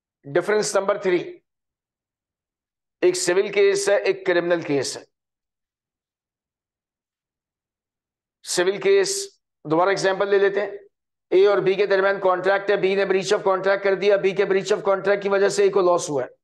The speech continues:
अब ए ने उस लॉस की मॉनेटरी कंपनसेशन हासिल करनी है,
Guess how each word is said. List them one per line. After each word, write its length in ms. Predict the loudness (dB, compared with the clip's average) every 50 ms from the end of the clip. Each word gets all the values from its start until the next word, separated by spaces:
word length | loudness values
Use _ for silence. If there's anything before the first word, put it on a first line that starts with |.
| _ _ _ _ _ _ _ _ _ _ _ _
अब 160 | -2 0 2
ए 160 | 4 4 4
ने 100 | 2 2
उस 180 | 0 -2 0 0
लॉस 240 | 2 2 2 2 0
की 120 | -4 -2 0
मॉनेटरी 420 | 2 2 2 0 -2 -2 -2 -2
कंपनसेशन 680 | 0 0 -2 0 -2 -4 -4 -2 0 0 0 0 0 -2
हासिल 300 | -2 -2 -2 -4 -6 -2 -2
करनी 260 | -2 -4 -4 -8 -12
है, 80 | -14